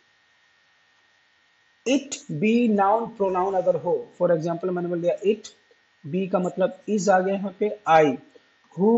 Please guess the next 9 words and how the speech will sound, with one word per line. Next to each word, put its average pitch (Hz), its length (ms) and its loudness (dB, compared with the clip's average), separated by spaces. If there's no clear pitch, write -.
bought 202 320 4
these 196 280 -4
flowers 202 460 8
for 202 360 2
you, 190 120 -2
it 208 180 0
is - 100 -4
I 180 500 6
who 220 100 0